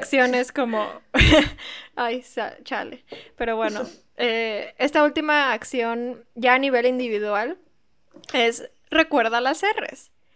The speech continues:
Speaker 1: Busca tener siempre el significado de las tres R's, que ahora vimos que son cinco en el episodio cinco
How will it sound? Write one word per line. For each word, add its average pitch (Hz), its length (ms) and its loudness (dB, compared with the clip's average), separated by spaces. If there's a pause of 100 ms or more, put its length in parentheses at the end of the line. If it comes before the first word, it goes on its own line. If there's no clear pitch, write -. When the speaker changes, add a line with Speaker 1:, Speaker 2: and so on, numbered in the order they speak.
(140)
Speaker 1:
Busca 311 400 0
tener 254 340 -2
siempre 262 800 -4
el 226 220 -4
significado 226 680 -4
de 247 60 0
las 247 180 -2
tres 240 240 -8
R's, 269 400 -6
que - 360 -6 (440)
ahora 233 360 4
vimos 233 420 -2
que 214 240 -6
son 233 240 -4
cinco 254 640 0
en 233 160 -2
el 214 120 -2
episodio 220 840 -4 (580)
cinco 302 500 6